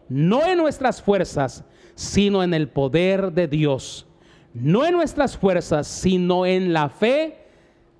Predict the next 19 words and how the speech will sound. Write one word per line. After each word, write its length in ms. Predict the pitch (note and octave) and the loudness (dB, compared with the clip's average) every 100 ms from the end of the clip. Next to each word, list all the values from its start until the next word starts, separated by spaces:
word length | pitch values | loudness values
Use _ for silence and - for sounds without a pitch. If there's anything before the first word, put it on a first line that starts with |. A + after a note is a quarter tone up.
| _ _ | _ _
en 220 | F3 F3 | 0 2
las 220 | D#3+ C#3 | 0 0
promesas 880 | - D3 D3 F#3 F#3+ F#3 F#3 E3+ - - _ - | 0 0 2 0 0 0 0 -2 -8 -20 _ -20
de 320 | A#2+ B2 E3 E3+ | -8 0 2 2
nuestro 680 | E3 E3 - E3+ D#3+ D#3+ - _ _ _ | 0 0 -2 -2 -2 -2 -10 _ _ _
Dios. 760 | A#2+ G#2+ C#3 C#3+ C#3 A#2+ - - _ _ _ _ _ _ _ _ _ - - | -10 -2 2 2 0 -4 -10 -18 _ _ _ _ _ _ _ _ _ -20 -4
Mire 640 | C#3+ G3 A3 E3 A2 - - - - | 0 2 2 -2 -4 -14 -20 -20 -4
lo 240 | D3 E3 | 0 0
que 160 | E3 E3+ | 0 0
dice 500 | E3 G#3 - G3+ F#3+ | 0 0 0 0 0
la 220 | D#3 E3 | 0 0
Escritura. 800 | D#3+ - E3 E3 B3+ D#4 C4 C#3 - - _ | 0 -2 -4 -2 0 0 0 -4 -10 -20 _
Estamos 540 | D#3 C3 F3+ G3+ A3 E3 | -4 0 0 0 0 0
viendo 360 | G3 A3 G#3+ | 0 0 0
ahí 500 | F3+ E3 G3+ A3 - - _ _ - | 0 0 0 -2 -8 -18 _ _ -2
en 220 | D3 C3 | 0 0
Primera 520 | C#3+ C#3 C#3 E3 G3+ | -2 0 0 0 0
de 120 | A#3+ | -2
Juan 560 | - D#3 E3 F3+ A#3+ G3 | -2 0 0 0 -2 -4